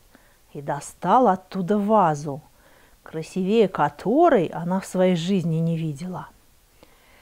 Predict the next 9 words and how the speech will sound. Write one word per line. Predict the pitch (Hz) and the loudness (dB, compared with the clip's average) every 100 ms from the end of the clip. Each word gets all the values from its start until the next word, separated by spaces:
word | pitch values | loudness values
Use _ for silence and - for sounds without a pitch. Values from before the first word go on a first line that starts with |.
| _ _ | _ _
Поставил | - 143 - - 180 311 330 311 | -20 -18 -16 -2 2 2 2 0
Тёма | - 311 285 277 | 2 4 6 6
вазу | 269 269 247 254 | 6 4 4 4
на | 247 254 | 6 4
стол | - - 240 233 240 226 _ _ _ | 0 0 4 6 4 -2 _ _ _
и | 160 | -20
стал | - - 175 285 | -16 -2 0 2
любоваться | 233 160 156 151 160 180 - 160 | 2 2 0 2 0 0 -2 -2
огоньком. | 151 170 175 - - 135 180 | 0 -2 -2 -6 -10 -10 -12